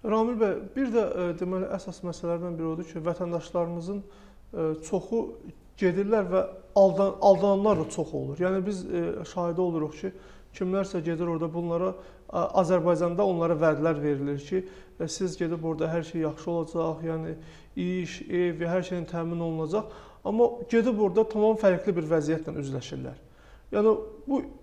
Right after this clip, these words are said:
işbazların, e, qarşısını hansı formada almaq olar? Bir də istəyər, yəni elə yəqin biz, e, e, tamaşaçılar da izləyir, yəni f-, getmək, e, istəyənlər də var. Təbii ki, onlara da bir mesaj verərdiniz.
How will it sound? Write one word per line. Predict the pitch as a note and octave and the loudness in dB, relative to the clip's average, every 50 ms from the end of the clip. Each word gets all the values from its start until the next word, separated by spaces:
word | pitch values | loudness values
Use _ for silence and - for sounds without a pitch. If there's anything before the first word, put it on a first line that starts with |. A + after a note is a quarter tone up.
| - | -4
işbazların, | G3 - - - - G#3+ G3 F3+ E3+ F#3+ G3 F#3+ F#3+ A3 G#3+ G#3 | -4 -4 -2 2 6 6 6 6 8 8 8 8 8 6 2 0
e, | - - F3+ E3+ D#3+ - | 0 -2 -2 -2 0 2
qarşısını | - F3 E3+ D3+ - - - - F3+ F3+ F#3 E3 | 2 2 2 0 -2 -6 -8 -6 -4 -2 -2 0
hansı | F3 F3+ E3+ D#3+ G3 F#3 | 0 0 0 -2 -4 -4
formada | - - E3+ D#3+ D#3 D3 D3 C#3+ | -4 -4 -4 -2 -2 -2 -4 -4
almaq | C#3+ D3 C#3+ D3 C#3+ C#3 D3+ | -4 -4 -4 -4 -4 -2 0
olar? | F3 G3 F#3+ | 0 0 0
Bir | A3+ | 0
də | G3 G#3+ F#3+ | 2 0 0
istəyər, | - - - F#3+ F#3 F3+ F3 | 0 0 -2 -2 0 0 -2
yəni | E3+ E3+ E3 | -4 -4 -4
elə | E3 E3+ E3+ E3+ - - - - - - - - - | -4 -4 -4 -6 -8 -14 -20 -20 -20 -20 -20 -14 -8
yəqin | - F3 F3+ F3+ F3 E3+ G3 G3 F3+ | -4 0 0 0 0 0 0 -2 -2
biz, | E3+ E3+ | -2 -2
e, | - | -2
e, | - F3 E3+ E3 - - - - - F3 - - - - | -2 -2 -2 -2 -4 -6 -8 -8 -8 -8 -8 -10 -12 -8
tamaşaçılar | - F3+ F3 E3+ - F#3 E3 - - F3+ F#3 F#3 D#3+ | -4 -4 -4 -2 -2 -4 -4 -2 0 2 2 2 2
da | E3 | 0
izləyir, | D#3+ D#3+ D3 D3 D3 D3 E3 E3+ D#3+ D#3+ | -2 -2 -2 -2 0 0 0 0 0 -2
yəni | D#3 D#3 D#3 | -2 -4 -4
f-, | D#3 - - - D#3 D#3 | -6 -8 -8 -10 -8 -6
getmək, | - E3+ D#3 - - E3 E3 E3 E3 D#3 D#3+ - - | -6 -6 -6 -6 -8 -6 -4 -4 -4 -6 -6 -8 -10
e, | - D#3+ D#3 D3+ D3+ D#3 - - | -6 -6 -4 -4 -4 -6 -8 -10
istəyənlər | - - - E3+ D#3+ D#3 D#3 E3 E3+ D#3 | -14 -8 -6 -4 -4 -2 -2 -4 -4 -2
də | D3+ C#3+ C#3+ | -2 -2 -2
var. | D3+ D#3 D3+ D#3 - - - - - | -2 -4 -4 -6 -10 -18 -20 -18 -10
Təbii | - F3 E3+ F3+ G3 | -6 -6 -6 -6 -6
ki, | - - | -6 -2
onlara | - G#3+ G3+ G3 G3+ G#3+ A3 G3 | 0 0 2 2 4 4 4 4
da | F3 D3 | 4 2
bir | D3 C#3+ - - - - - - - | -2 -4 -6 -10 -18 -20 -20 -8 -4
mesaj | - F3+ E3 - F#3+ F3 D3+ D3 | -2 -2 0 0 0 0 0 0
verərdiniz. | D3+ D3+ D3 D3 C#3+ C3+ C#3 C#3 C3+ C3+ | 0 0 0 -2 -4 -4 -6 -6 -8 -10